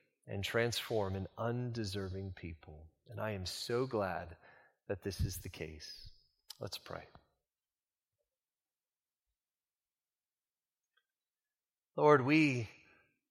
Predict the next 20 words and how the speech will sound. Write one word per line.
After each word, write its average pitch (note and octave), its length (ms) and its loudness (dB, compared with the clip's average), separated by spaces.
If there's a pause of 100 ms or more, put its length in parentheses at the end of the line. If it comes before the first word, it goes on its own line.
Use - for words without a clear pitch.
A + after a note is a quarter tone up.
(120)
praise C#3 640 8
you F#2 240 -2 (2000)
that B2 140 4
you C3+ 320 6
are C#3+ 420 12 (140)
over D3 540 8
all, E2 340 2 (1700)
that B2 160 10
everything D3 640 12
exists C3 1040 2
for C#3+ 340 6
you, G#2 320 2
Lord, A2+ 320 4
including A2+ 720 2
the A2+ 140 4
things A#2 520 2
that A2 300 2
break B2 500 2
our A#2 280 4
hearts. - 680 -12